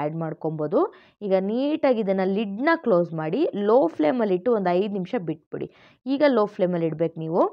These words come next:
ಐದು ನಿಮಿಷ ಆದ ನಂತರ ನಮಗೆ ಬಿಸಿ ಬಿಸಿಯಾದ ಬಟಾಣಿ ಮೆಂತ್ಯ ಸೊಪ್ಪಿನ ಗ್ರೇವಿ ರೆಡಿಯಾಗುತ್ತೆ. ರುಚಿ ಅಂತೂ ಅದ್ಭುತವಾಗಿರುತ್ತೆ, ಡೌಟೇ ಬೇಡ. ನೀವು ಯಾರಿಗೆ ಕೊಟ್ರು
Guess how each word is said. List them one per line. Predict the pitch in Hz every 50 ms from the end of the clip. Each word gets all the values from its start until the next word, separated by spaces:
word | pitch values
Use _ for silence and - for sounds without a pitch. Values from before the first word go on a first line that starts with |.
| - _ _ _ _ _ -
ಐದು | 208 220 247 262 233 262
ನಿಮಿಷ | 254 233 - 254 214 196
ಆದ | 202 190 190 185 190
ನಂತರ | 214 269 294 285 285 220 208 262 330 - - _ _ _ _ _ 214
ನಮಗೆ | 202 202 196 196 233 247 196 175
ಬಿಸಿ | 190 196 196 - 285 269
ಬಿಸಿಯಾದ | 233 262 220 - - 247 208 196 185 170 208 247 233 185 180
ಬಟಾಣಿ | 175 175 180 220 220 226 240 247 226
ಮೆಂತ್ಯ | 202 190 190 185 202 196 196
ಸೊಪ್ಪಿನ | 196 180 185 - 180 175 175 180 175 151
ಗ್ರೇವಿ | 175 170 185 208 226 233 214 220 247 247 175
ರೆಡಿಯಾಗುತ್ತೆ. | 175 170 160 160 165 180 165 165 165 170 165 - 202 240 311 359 - - - - _ - 196
ರುಚಿ | 226 - - - 302 302 262
ಅಂತೂ | 254 233 277 233 202
ಅದ್ಭುತವಾಗಿರುತ್ತೆ, | 185 170 170 180 220 247 247 220 226 240 233 220 220 208 202 202 226 233 226 190 175
ಡೌಟೇ | 180 190 208 196 233 226 214 196
ಬೇಡ. | 202 190 190 226 285 359 349 254 208 190
ನೀವು | 185 180 175 175
ಯಾರಿಗೆ | 170 175 180 196 220 254 277 277 294 285 - -
ಕೊಟ್ರು | 220 208 - 226 233 233 269 349